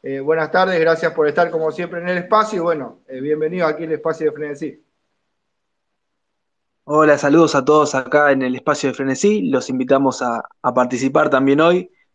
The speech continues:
Speaker 2: como cada lunes que no juega San Lorenzo, porque la idea también es poder debatir entre todos y todas. Y bueno, también un poco para, para debatir lo que dejó San Lorenzo con Central de local. Estuvimos en la transmisión del hincha junto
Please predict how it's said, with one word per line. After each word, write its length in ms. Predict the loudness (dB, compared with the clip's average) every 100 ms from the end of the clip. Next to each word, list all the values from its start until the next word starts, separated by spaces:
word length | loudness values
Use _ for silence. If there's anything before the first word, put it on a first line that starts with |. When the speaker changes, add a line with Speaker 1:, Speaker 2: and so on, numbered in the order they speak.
| -8
Speaker 2:
como 300 | -4 -2 -4 -2
cada 300 | 2 4 4
lunes 320 | 2 0 -4
que 200 | -4 -4
no 120 | -2
juega 240 | 2 2
San 160 | 2 -2
Lorenzo, 520 | 2 2 2 0 0
porque 440 | -2 -2 -2 -4 -2
la 100 | 2
idea 160 | 2
también 300 | 4 2 0
es 180 | -2 -8 -2
poder 240 | 0 2
debatir 340 | 2 0 0
entre 220 | -2 -4 2
todos 340 | 4 4 2
y 60 | 0
todas. 500 | 4 4 4 -2 _ _ _ _ _ _
Y 60 | 2
bueno, 440 | 4 6 2 -2 -2
también 680 | 2 4 4 2 -2 -6
un 200 | -6 -4
poco 320 | 0 4 4 4
para, 420 | 2 2 2 0
para 140 | 2
debatir 560 | 4 4 4 4 4 0
lo 120 | 0
que 100 | 0
dejó 220 | 0 -2
San 200 | -2 0
Lorenzo 320 | 2 2 0
con 120 | -4 -4
Central 320 | -2 0 0
de 80 | 0
local. 300 | 2 2 2
Estuvimos 380 | -2 -2 -4
en 60 | -4
la 100 | -4
transmisión 400 | -4 -6 -4 0
del 120 | 2
hincha 280 | 0 2 0
junto 560 | 0 -2 -2 0 -4